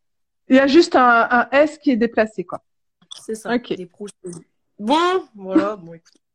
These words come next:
Speaker 2: On fait comme on peut, hein, ça va. <laughs>
Speaker 1: On fait comme on peut. On fait de notre mieux.
Speaker 2: C'est ça, on fait
Speaker 1: On va
Speaker 2: notre
Speaker 1: peut-être
Speaker 2: mieux.
Speaker 1: faire monter l'auteur,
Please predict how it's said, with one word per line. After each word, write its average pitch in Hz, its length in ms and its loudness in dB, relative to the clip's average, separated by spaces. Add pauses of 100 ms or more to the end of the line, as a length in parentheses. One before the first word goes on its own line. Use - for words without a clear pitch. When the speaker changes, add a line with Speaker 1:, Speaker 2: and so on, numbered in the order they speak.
(200)
Speaker 2:
On 190 60 -20
fait 247 120 -12
comme 262 180 0
on 277 100 -10
peut, 277 200 -12
hein, 247 300 -6
ça 240 160 -20
va. 214 80 -20 (440)
<laughs> - 420 -12
Speaker 1:
On 277 100 4
fait 294 160 0
comme 294 220 6
on 262 100 4
peut. 262 260 0 (220)
On 220 100 -2
fait 269 140 2
de 240 60 6
notre 254 200 4
mieux. 240 240 2 (1080)
Speaker 2:
C'est 233 80 -14
ça, 220 160 -12
on 202 60 -12
fait 196 60 -16
Speaker 1:
On - 40 -2
va 202 80 4
Speaker 2:
notre 208 80 -10
Speaker 1:
peut-être 285 140 4
Speaker 2:
mieux. 202 40 -8
Speaker 1:
faire 254 280 2
monter 269 460 4
l'auteur, 285 720 2